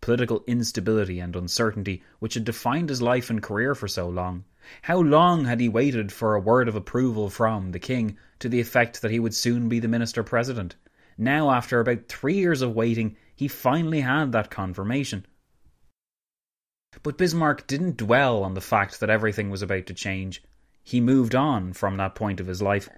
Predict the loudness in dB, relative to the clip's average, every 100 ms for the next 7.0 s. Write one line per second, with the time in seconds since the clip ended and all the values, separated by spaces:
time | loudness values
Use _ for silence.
0 | -20 _ -2 -2 -4 -4 0 2 2 2
1 | 0 2 2 2 0 -2 -2 0 2 4
2 | 4 2 0 -2 -4 -12 -12 -6 -2 0
3 | 2 4 2 2 2 0 -2 -2 -2 -2
4 | -4 -6 -8 -4 -2 2 4 4 4 4
5 | 4 4 2 2 2 0 0 -2 -2 -6
6 | -6 0 0 2 -2 -4 0 0 0